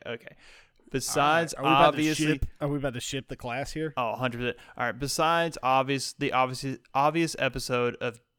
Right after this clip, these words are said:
Speaker 1: of, of Midoriya and Urarami, the gr-, zero
Speaker 2: Uraraka.
Speaker 1: gravity,
Speaker 2: Yeah,
Speaker 1: whatever.
Speaker 2: you're almost there.
Speaker 1: Thank you. Besides them, they're obviously the power couple. Who, who would other couples of Class one A be? I obviously.
Speaker 2: Oh,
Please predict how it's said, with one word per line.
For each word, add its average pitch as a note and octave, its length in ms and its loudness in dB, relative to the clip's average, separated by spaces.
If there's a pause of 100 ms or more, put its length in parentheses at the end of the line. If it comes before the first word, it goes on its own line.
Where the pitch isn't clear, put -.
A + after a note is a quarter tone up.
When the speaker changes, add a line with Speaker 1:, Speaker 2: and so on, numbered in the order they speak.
(100)
Speaker 1:
of, A#2 420 -4
of A#2 160 -6
Midoriya C3 840 2
and A#2 460 -4
Urarami, A#2 720 -2 (260)
the A#2+ 180 -8
gr-, - 100 -10 (260)
zero C3 360 2
Speaker 2:
Uraraka. A#2 60 -4
Speaker 1:
gravity, A#2+ 460 0
Speaker 2:
Yeah, A2+ 80 -12 (140)
Speaker 1:
whatever. A#2 360 -4
Speaker 2:
you're F#4+ 100 -4
almost A2+ 320 -6
there. G2 160 -14 (560)
Speaker 1:
Thank A2+ 300 -14
you. G2 160 -10 (380)
Besides C3 420 -2
them, A2 240 -4
they're A2 140 -4
obviously A#2 320 -4
the A#2 80 -12
power G#2+ 320 -4
couple. G#2+ 340 -8 (120)
Who, D3 560 -2 (200)
who C3+ 200 -4
would C3+ 140 0
other A2+ 600 -4
couples A#2+ 360 -4
of A2 120 -10
Class A#2 320 -4
one G#2+ 180 -6
A G2+ 120 -6
be? G#2 280 -14 (1800)
I C3 220 0 (360)
obviously. D3 720 2
Speaker 2:
Oh, F3 240 6